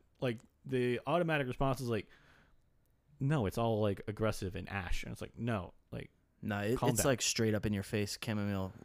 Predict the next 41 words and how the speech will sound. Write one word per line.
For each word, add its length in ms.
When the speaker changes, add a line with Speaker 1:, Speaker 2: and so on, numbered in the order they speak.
Speaker 2:
when 100
you 80
go 80
Speaker 1:
Yeah. 160
Speaker 2:
back 100
to 120
it 80
after 240
the 80
fifteen. 420
Speaker 1:
And 140
it's 80
Speaker 2:
It's 80
Speaker 1:
lovely. 320
It's 140
Speaker 2:
really 240
Speaker 1:
gorgeous. 80
Speaker 2:
nice. 800
Mm-hmm. 180
Speaker 1:
It's 140
just 160
like, 180
"Yes, 520
it's 120
the 120
end 140
of 100
the 80
day. 340
Please 260
sit 240
down 400
Speaker 2:
Yeah. 180
Speaker 1:
and 200
relax. 760
Speaker 2:
Yeah. 180
Speaker 1:
Enjoy 280
yourself." 420
Th-, 180
this 280
is, 160